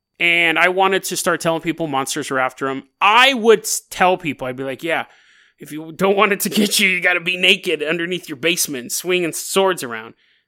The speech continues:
And they'd be like, "Really?" I was like, "Oh yeah, that totally work." And I'd just be trolling them. "Hey, you wanna be protected?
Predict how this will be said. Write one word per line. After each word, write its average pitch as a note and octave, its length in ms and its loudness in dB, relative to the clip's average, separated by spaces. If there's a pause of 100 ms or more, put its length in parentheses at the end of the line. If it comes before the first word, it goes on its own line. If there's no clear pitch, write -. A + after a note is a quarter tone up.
And C#3 80 -8
they'd C#3+ 100 -8
be D3 100 -4
like, B2 180 -8
"Really?" G3 220 2
I - 20 2
was D3 100 -2
like, C3+ 180 -8
"Oh C#3 80 -8
yeah, - 220 -10
that D3 200 -10
totally F3 360 2
work." E3+ 300 0
And F#3 100 -2
I'd G3 140 2
just G3 180 -6
be B3 120 -2
trolling F4 580 2
them. G#2 240 -10 (480)
"Hey, F3+ 100 -6
you E3 120 -6
wanna E3+ 180 -2
be E3 140 -8
protected? F3 640 -6